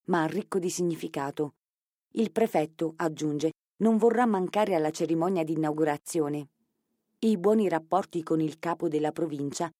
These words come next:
sono evidenti in una lettera del giugno millenovecentotrenta, in cui assicura di aver vigilato, come gli è stato chiesto, su tutto e su tutti, con zelo e scrupolo, convincendosi che se non si prendono provvedimenti,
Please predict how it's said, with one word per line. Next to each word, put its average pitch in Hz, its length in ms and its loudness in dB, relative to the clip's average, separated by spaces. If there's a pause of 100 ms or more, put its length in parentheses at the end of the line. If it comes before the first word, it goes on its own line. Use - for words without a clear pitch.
sono 226 320 2
evidenti 156 680 -2
in 156 80 -2
una 147 200 -2
lettera 156 460 -2
del 147 220 -4
giugno 175 320 -2
millenovecentotrenta, 151 1300 -4 (360)
in 196 180 0
cui 165 300 0 (220)
assicura 240 560 0
di 175 120 0
aver 165 260 0
vigilato, 151 680 -2 (220)
come 180 300 0
gli 151 100 -2
è 143 80 0
stato 160 380 -4
chiesto, 151 480 -4 (220)
su - 260 -6
tutto - 420 -2
e 247 100 0
su - 280 -6
tutti, 156 420 -8 (280)
con 160 260 0
zelo 208 360 2
e 202 60 0
scrupolo, 156 640 -2 (420)
convincendosi 233 920 2
che 185 220 0
se 151 180 -2
non 156 180 0
si 160 180 -6
prendono 185 420 0
provvedimenti, 160 800 -2